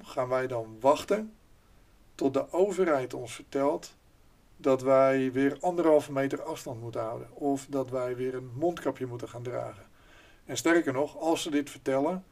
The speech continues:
op dinsdag, wachten we tot zaterdag met het gaan dragen van dit mondkapje. Als je er zo bang voor bent, waarom wachten wij daar dan zo lang mee? Nou, ik denk dat ik het antwoord daar al op weet, want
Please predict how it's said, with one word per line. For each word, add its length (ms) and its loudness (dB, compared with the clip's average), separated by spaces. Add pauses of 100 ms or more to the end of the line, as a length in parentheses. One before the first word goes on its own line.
(200)
op 220 -6
dinsdag, 500 2
wachten 460 0
we 120 -2
tot 220 -4
zaterdag 600 -2
met 180 -6
het 280 -4
gaan 320 -2
dragen 420 2
van 140 -8
dit 160 -8
mondkapje. 580 -6 (840)
Als 200 -2
je 80 0
er 160 2
zo 260 4
bang 360 2
voor 160 -4
bent, 360 -8 (1080)
waarom 580 2
wachten 320 -2
wij 220 4
daar 160 0
dan 200 -2
zo 180 -6
lang 220 0
mee? 240 -8 (800)
Nou, 220 0
ik 220 0
denk 220 0
dat 120 0
ik 60 -4
het 100 -6
antwoord 300 -4
daar 180 0
al 100 -4
op 120 -6
weet, 360 2 (120)
want 340 -4